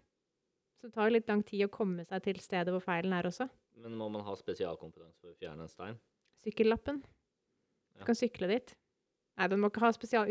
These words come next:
Speaker 1: du må, du må ha spesialkompetanse, og du må ha diverse sikkerhetskurs og så videre, som vi ikke skal gå inn på, for å fjerne den steinen i sporet.
Speaker 2: Ja, men det er altså også det at det tar tid å finne ut at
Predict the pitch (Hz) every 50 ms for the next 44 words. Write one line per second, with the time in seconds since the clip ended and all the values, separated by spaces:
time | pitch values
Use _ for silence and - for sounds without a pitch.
0 | 240 233 220 214 220 226 226 226 226 233 220 220 220 220 226 233 226 - - 214
1 | - 214 196 190 - 202 196 190 - 202 190 190 - - 240 247 247 - 208 196
2 | 202 208 208 208 196 202 190 190 196 202 - - - - _ _ _ _ - 202
3 | 190 185 - - 208 - 214 - - 190 175 - - - - 226 233 - - -
4 | - 190 - 220 202 190 185 180 180 196 220 - 220 220 220 208 196 208 196 196
5 | 190 185 190 - 202 202 - 208 190 190 - 208 185 175 170 170 175 175 175 175
6 | 175 - - 180 165 160 175 190 202 196 196 190 - _ _ 175 165 - 180 202
7 | - _ _ _ - 90 - 156 - _ _ _ _ _ _ 120 120 113 110 104
8 | 104 104 107 87 73 92 90 85 - - - 107 98 90 - - - 120 107 101
9 | 90 85 85 - - - - 90 85 - - 87 85 80 87 87 87 85 - _
10 | _ _ _ _ _ _ _ _ 117 104 92 82 78 78 78 - _ _ _ _
11 | _ _ _ _ _ _ 90 90 -